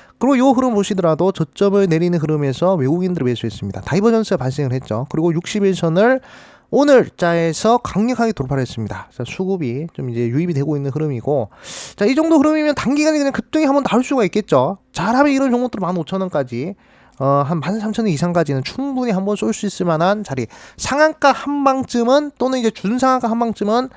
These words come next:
나올 수 있는, 어, 그러한 자리다, 이렇게 저는 생각하고 있습니다. 그래가지고, 어, 지금 이 유라테크의 차트 흐름이 상당히 긍정적이다, 이렇게 볼 수 있고요. 그리고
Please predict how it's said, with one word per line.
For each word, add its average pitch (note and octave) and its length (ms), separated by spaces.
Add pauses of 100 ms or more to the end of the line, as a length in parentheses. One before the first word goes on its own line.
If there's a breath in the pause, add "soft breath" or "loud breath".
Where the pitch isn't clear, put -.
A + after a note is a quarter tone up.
(400 loud breath)
나올 A3+ 260
수 - 140
있는, C#3+ 340 (140)
어, C#3+ 140
그러한 A3+ 680
자리다, C#3+ 560
이렇게 B2+ 160
저는 B2+ 160
생각하고 D#3 380
있습니다. G#2 520
그래가지고, C3 560 (540 loud breath)
어, C#3 180
지금 G3 640
이 F3 140
유라테크의 F#3 960
차트 G3+ 220
흐름이 E3 500
상당히 F3+ 240
긍정적이다, D#3 720
이렇게 B2+ 140
볼 C#3 140
수 B2+ 140
있고요. A2+ 280
그리고 G3+ 380